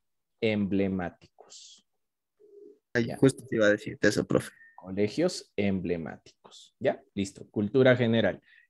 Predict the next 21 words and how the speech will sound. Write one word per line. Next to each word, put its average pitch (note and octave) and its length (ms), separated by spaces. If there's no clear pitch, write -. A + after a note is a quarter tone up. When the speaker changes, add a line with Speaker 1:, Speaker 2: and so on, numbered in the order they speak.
Speaker 1:
En C#3+ 280
Cusco, C#4+ 640
los G#2 320
colegios C3 600
emblemáticos, A2 720
¿cuáles D#3+ 300
son? A2+ 240
Colegio A#2 420
Nacional A2+ 420
de F#3+ 120
Ciencias, G3 540
Colegio A#2 540
Clorinda B2+ 460
Mato C3 220
de D3 120
Turne F#3+ 520
y A#2+ 120
la A#2 140
gran C3+ 220
unidad B2+ 320
escolar F3 460